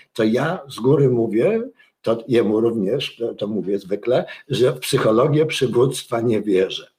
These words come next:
prawda, że to jest potrzebne, super, że to robisz, prawda, natomiast to jest zdecydowanie za mało.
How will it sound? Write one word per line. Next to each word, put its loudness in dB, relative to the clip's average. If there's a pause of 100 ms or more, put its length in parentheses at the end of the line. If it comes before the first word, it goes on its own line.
prawda, -4
że 4
to 2
jest 2 (200)
potrzebne, -2 (180)
super, 0
że -2
to -4
robisz, -4
prawda, -8
natomiast -6
to 0
jest -2
zdecydowanie -2
za -4
mało. -2